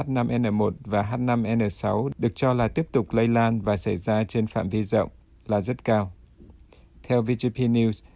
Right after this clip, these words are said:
Thủ tướng Phúc đã yêu cầu các tỉnh, thành phố cũng như các bộ ngành liên quan khẩn trương bố trí các nguồn lực để tổ chức triển khai đồng bộ, quyết liệt các giải pháp phòng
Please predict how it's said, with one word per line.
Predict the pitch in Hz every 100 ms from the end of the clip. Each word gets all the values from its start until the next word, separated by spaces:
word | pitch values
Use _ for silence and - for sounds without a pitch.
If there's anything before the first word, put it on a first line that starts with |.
| _
Thủ | - 110
tướng | 123
Phúc | - 202 -
đã | 120
yêu | 127 123
cầu | 131 107
các | 101 151
tỉnh, | 131 98
thành | 104 98
phố | 110 104 117
cũng | - 113
như | 131 123
các | 135 147
bộ | 107
ngành | 107 104
liên | 113 113
quan | 117 113 110 - - -
khẩn | - 113 92
trương | - 123 113
bố | 107 113
trí | - 113 113
các | 147 147
nguồn | 117
lực | 101 104 - -
để | 107 104
tổ | 92 104
chức | 95 - 175
triển | - 98
khai | 110 107
đồng | 101 95
bộ, | 98 - - - - -
quyết | 170 160
liệt | 131 104
các | - 139
giải | 107
pháp | - 139 160
phòng | - 110 98